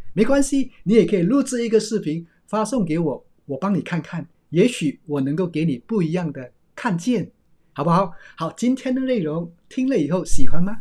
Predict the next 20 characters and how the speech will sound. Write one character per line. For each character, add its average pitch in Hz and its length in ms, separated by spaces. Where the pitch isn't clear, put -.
如 190 100
果 202 120
喜 135 240
欢 220 180
的 247 80
话， 214 180
请 170 280
帮 285 200
我 170 160
做 214 240
一 196 60
件 196 240
事 185 180
情， 165 320
点 139 260
个 220 120
赞 294 340
再 165 300
走 120 320
吧。 147 300